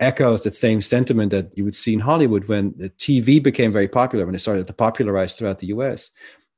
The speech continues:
Filmmakers and film producers were like, "But this is crap. Look at this trash. Low resolution, black and white television.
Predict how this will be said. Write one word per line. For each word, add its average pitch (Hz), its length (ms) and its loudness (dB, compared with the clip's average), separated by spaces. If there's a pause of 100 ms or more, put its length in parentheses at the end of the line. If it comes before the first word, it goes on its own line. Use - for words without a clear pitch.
(240)
Filmmakers 110 840 2
and 101 140 -10
film 151 180 2
producers 104 420 -2
were 101 60 -8
like, 98 180 -6
"But 107 120 -6
this 127 180 -4
is 143 100 -8
crap. - 460 -2
Look 139 100 -8
at 151 80 -4
this 117 160 -8
trash. - 380 -4 (220)
Low 120 180 6
resolution, 120 720 4
black 113 240 0
and 123 100 0
white 110 220 2
television. 104 680 -2